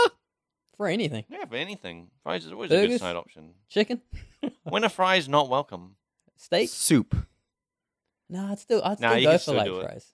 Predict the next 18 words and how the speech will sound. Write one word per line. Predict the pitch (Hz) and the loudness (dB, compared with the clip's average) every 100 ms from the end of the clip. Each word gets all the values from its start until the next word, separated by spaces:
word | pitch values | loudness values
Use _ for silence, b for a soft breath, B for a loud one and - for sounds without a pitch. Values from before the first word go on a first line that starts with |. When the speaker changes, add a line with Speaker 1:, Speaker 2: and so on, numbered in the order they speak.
| - | -20
Speaker 2:
Yeah. | 87 85 87 | -16 -16 -10
Speaker 3:
You | 104 | -2
Speaker 1:
In | |
the | 156 | 2
Speaker 3:
re-, | 254 | 2
Speaker 1:
soup? | - - | 4 6
Speaker 3:
really? | 370 381 | 8 8
Soup? | - - 262 311 - - | 6 4 4 6 2 -4
Speaker 2:
Yeah. | 165 196 - _ _ _ _ - | -4 -4 -6 _ _ _ _ -10
Speaker 1:
Yeah. | |
Speaker 3:
Uh, | 107 107 107 | -4 2 4
Speaker 1:
Depends | 214 | 4
on | 202 | 2
what | 170 | 0
Speaker 3:
what | 139 | -2
Speaker 1:
kind | 123 | 2
of | 151 | 4
Speaker 3:
about, | 139 - | 4 2